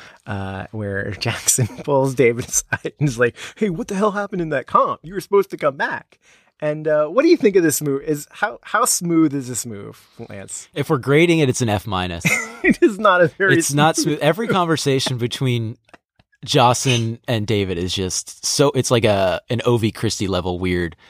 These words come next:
Speaker 2: conversation. It just, I just don't feel right. And it just doesn't, like, even if David is the most oblivious person in
Speaker 1: Yeah.
Speaker 2: the world, it's still not believable. Like,
Speaker 1: Yeah.
Speaker 2: he's seeing right through it. And no matter what, like, I understand trying to save face, but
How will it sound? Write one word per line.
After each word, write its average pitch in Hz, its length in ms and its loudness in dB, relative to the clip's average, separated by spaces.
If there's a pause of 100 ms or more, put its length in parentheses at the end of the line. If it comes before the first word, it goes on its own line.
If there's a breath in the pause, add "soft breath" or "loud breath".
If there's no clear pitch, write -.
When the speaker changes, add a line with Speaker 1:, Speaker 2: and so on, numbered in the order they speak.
(140)
Speaker 2:
conversation. 92 720 -2
It 82 180 -8
just, - 340 0 (440 soft breath)
I 127 100 -4
just 135 140 0
don't 143 140 2
feel 135 360 4
right. 110 300 2
And 101 260 -4 (260)
it 156 100 -2
just - 220 -2
doesn't, 165 400 0
like, 135 360 -4 (240 soft breath)
even 208 180 -2
if 147 100 0
David 143 240 4
is 113 120 0
the 120 60 -4
most 113 180 -2
oblivious 104 420 -4
person 101 380 -4
in 117 60 2
Speaker 1:
Yeah. 110 80 6
Speaker 2:
the 95 60 -2
world, 95 260 -2 (320 soft breath)
it's - 160 -2
still 170 300 4
not 113 200 2
believable. 92 600 -4
Like, 78 320 -6 (200)
Speaker 1:
Yeah. 113 200 -4
Speaker 2:
he's 135 240 -2
seeing 147 320 0
right 117 220 0
through 127 300 0
it. 90 260 -2
And 104 340 -2
no 123 100 2
matter 156 240 2
what, 131 280 2
like, 101 260 -6 (360 soft breath)
I 113 120 2
understand 127 380 4
trying 117 240 2
to 104 40 -2
save 113 240 2
face, 113 340 0
but 95 180 -4